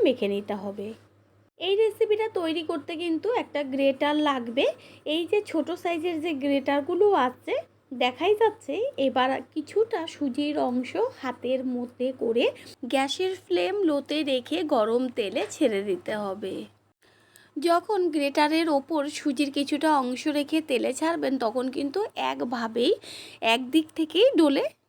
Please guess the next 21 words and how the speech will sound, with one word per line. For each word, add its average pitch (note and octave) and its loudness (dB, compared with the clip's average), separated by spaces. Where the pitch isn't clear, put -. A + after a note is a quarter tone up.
দিতে C4+ 2
হবে। G#3+ 0
তাহলে C#4+ 4
কি G#4 -2
হবে, G4 0
লম্বা C#4 2
লম্বা D4+ 2
করে D4+ 0
সরু D4+ 4
হয়ে D#4 4
অংশটা C4+ 0
পড়বে, F#3 0
না D4 2
হলে F#4+ 2
কিন্তু F#4+ 4
ছোট D4+ -6
ছোট C4 -2
হয়ে C#4 6
যাবে। B3 -4
আর A3 4
অন্যদিকে E4+ 8